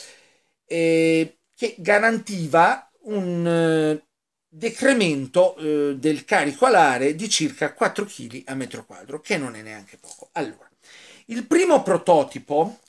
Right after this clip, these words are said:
che fu battezzato, ehm, cioè il C duecentocinque N, che, ripeto, fu battezzato Orione, volò il primo novembre del quarantadue a Lonate Pozzuolo, sempre con Guido Carestiato,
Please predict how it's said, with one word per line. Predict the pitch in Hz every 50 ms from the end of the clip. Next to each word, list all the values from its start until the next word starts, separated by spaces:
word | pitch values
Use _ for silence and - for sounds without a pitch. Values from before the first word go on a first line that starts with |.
| _ _
che | - 160 170 170
fu | - - - 240 226
battezzato, | 170 160 147 - - 151 139 131 - 165 180 175 175 - - 151 139 131 - _ _ _ _ -
ehm, | 135 135 135 131 131 131 127 127 131 127 127 127 _ _
cioè | - 151 135
il | - 151 135
C | - - - 214 180
duecentocinque | 151 151 139 - 165 160 139 - 135 - - 180 160 - - 143 139 - _ -
N, | 175 165 147 131 127 131 135 143 160 - _ - - _ _ _
che, | _ - 156 156 -
ripeto, | - 131 120 - 170 165 - 120
fu | 110 - 147
battezzato | 135 131 123 - - 120 120 147 147 135 - 120 - 139
Orione, | 135 120 123 117 104 101 120 139 - - _ _ _ _ _ - _ _
volò | - 247 262 247 202 185 190 -
il | 175 170 170 170
primo | - 262 285 277 233 196
novembre | 170 151 165 160 147 135 135 131
del | 131 151 170 160 -
quarantadue | _ - 165 170 185 196 196 196 196 175 160 156 143 139 139 139 -
a | 170 160 139 - -
Lonate | 143 151 190 226 220 190 156 131 - - 127
Pozzuolo, | 127 - - - - - 143 127 127 127 135 131 -
sempre | - - - - - 190 175 165 156 - 165 160
con | - 160 147
Guido | 139 135 151 143 135
Carestiato, | 139 143 139 135 131 - - 135 113 110 110 - - 117 110 _